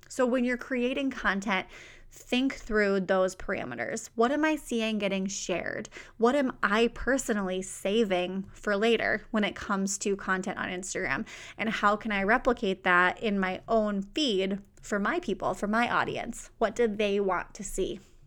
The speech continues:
And a big part of this is just listening to your community. You know, if you have a Facebook group or if you have, um, even just, like, a chat with people in your industry or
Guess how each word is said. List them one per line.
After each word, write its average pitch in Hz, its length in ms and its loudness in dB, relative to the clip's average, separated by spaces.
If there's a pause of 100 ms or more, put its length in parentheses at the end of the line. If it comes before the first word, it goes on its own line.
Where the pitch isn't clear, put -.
And 285 140 -2
a 302 80 4
big 320 320 0
part 190 300 0
of 269 80 0
this 359 300 2
is 214 200 0
just 240 300 0
listening 208 580 -2
to 214 100 -4
your 185 160 2
community. 190 680 -2 (440)
You 233 100 2
know, 226 100 6
if 208 100 -4
you 208 80 0
have 247 340 2
a 233 80 0
Facebook - 440 -2
group 190 340 2
or 208 140 4
if 196 200 -2
you 202 100 -2
have, 214 600 4 (340)
um, 196 540 2 (220)
even 285 280 2
just, 254 200 -2
like, 220 120 0
a 190 60 0
chat 208 420 2
with 208 140 0
people 202 320 0
in 196 140 2
your 190 100 -2
industry 214 720 0
or 196 480 4